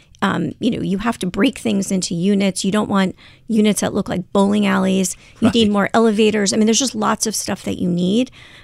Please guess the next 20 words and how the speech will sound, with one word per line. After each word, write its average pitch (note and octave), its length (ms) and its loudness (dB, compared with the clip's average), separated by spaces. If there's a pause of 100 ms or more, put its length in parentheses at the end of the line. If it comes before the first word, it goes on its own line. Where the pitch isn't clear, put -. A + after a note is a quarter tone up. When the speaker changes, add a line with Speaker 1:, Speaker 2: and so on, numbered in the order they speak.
(100)
Speaker 1:
Um, G3 220 0
so A3 480 2
there C4 300 2
will C#4+ 200 2
be C#4+ 140 0
some A#3+ 300 0
of B3+ 100 -2
that A#3 220 0
done, B3 200 2
and A#3 80 2
some C#4 200 0
of D#4 100 -4
it's E4 120 -6
happening. G#3+ 420 -2
Some G#3+ 140 -2
of G#3+ 60 -2
it's A3 120 -4
happening A#3+ 320 -2
right G3+ 200 -2
now G3 320 0